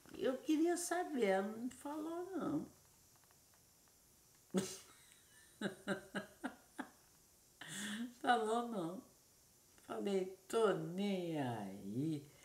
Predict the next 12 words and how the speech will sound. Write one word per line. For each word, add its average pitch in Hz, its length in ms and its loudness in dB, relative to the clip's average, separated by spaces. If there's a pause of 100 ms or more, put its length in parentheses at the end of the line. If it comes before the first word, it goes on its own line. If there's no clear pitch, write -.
(280)
Falei, 208 260 2
"Vem 254 240 2
cá. 269 380 0 (4000)
Não 262 120 -4
sou 339 220 -2
de 349 80 -6
perguntar 349 420 2
a 349 60 2
idade 320 300 0
de 302 80 0
ninguém, 311 480 2
não. 175 340 -2